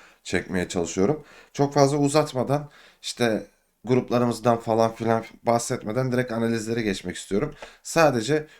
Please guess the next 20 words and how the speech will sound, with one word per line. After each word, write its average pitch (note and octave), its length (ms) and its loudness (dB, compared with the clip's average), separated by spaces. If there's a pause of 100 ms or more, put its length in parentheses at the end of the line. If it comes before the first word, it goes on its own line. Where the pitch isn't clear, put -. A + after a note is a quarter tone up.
şunu D3+ 220 -2
söyleyeceğim G2+ 380 0
arkadaşlar. F#2+ 480 0
Gruplarımıza A#2 600 -2
katılmak F#2 400 -4
için D#3 220 -12
sıfır A#2 320 -6
beş G2+ 220 -2
yüz - 80 -16
kırk E2+ 260 -10
iki, - 160 -18
sekiz G2 260 -6
yüz G#2+ 40 -4
otuz A#2 240 -6
dokuz, C3 240 -6
altmış - 320 -4
yedi B2 140 -2
elli A2 220 0
altı F#2+ 280 -4
numaralı G#2 520 0